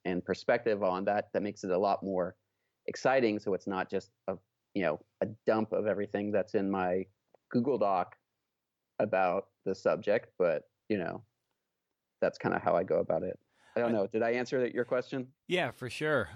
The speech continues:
Speaker 2: Uh, like, being able to fall back on, on your research is a way to,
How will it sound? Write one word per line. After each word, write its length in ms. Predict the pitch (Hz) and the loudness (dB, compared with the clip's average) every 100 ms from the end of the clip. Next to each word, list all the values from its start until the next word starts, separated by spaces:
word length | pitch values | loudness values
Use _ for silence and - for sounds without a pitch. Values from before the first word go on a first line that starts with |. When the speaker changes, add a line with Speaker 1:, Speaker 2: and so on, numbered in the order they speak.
| - | -4
Speaker 2:
Uh, 120 | 151 | 0
like, 240 | 120 113 | 0 -2
being 200 | - 139 | 0 0
able 220 | 131 135 123 | 2 -2 -2
to 100 | 110 | -4
fall 320 | - 131 110 | 0 2 2
back 400 | 110 113 120 - | 0 -2 -2 -6
on, 600 | 147 113 107 104 101 98 - - | -4 -2 0 -2 -6 -8 -10 -2
on 180 | 123 | 0
your 120 | 113 110 | 0 -2
research 580 | 131 131 - 107 101 | -2 -2 -2 -2 -2
is 140 | 120 104 | -4 -4
a 80 | 104 | -2
way 400 | 107 104 104 101 | 0 2 0 -4
to, 520 | - 117 104 101 95 | -4 -2 -2 -4 -8